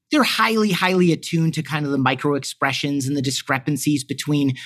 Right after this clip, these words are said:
what we're saying and how we're saying it and what our voice sounds like versus what our faces are communicating. Even if we're not super attuned to it like an interrogator is, we all do it, right? We can read people's faces. So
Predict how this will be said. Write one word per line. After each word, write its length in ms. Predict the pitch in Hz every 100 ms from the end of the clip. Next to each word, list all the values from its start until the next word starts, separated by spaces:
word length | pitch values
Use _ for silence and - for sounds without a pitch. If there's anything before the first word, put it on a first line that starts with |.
| -
what 220 | 123 147 -
we're 120 | 147
saying 300 | - 151 143
and 100 | 131
how 160 | 147
we're 120 | 139 135
saying 380 | - 147 143
it 100 | 143
and 140 | 139 139
what 100 | 143
our 100 | 139
voice 400 | 123 135 147 -
sounds 320 | 147 147 135
like 200 | 143 139
versus 340 | 143 131 131
what 100 | 139
our 80 | 135
faces 460 | 123 147 135 151 143
are 80 | 139
communicating. 640 | 151 147 143 147 147 139 - - - _ _ _ _
Even 220 | - 254 294
if 100 | 233
we're 60 |
not 220 | 220 - - _
super 540 | - - 214 208 208
attuned 440 | 165 - 165 170 170
to 180 | 175
it 80 | 170
like 180 | 151 156
an 60 | 147
interrogator 720 | 127 156 156 165 165 165 175
is, 300 | 180 190 - - - _ _
we 120 | 165 247
all 140 | 247
do 200 | 185 277
it, 200 | - - _ _ _ -
right? 220 | 175 220
We 120 | 196
can 240 | 196 160
read 360 | 147 196 220 214
people's 380 | - 190 170 -
faces. 400 | 185 175 160 -
So 280 | 226 202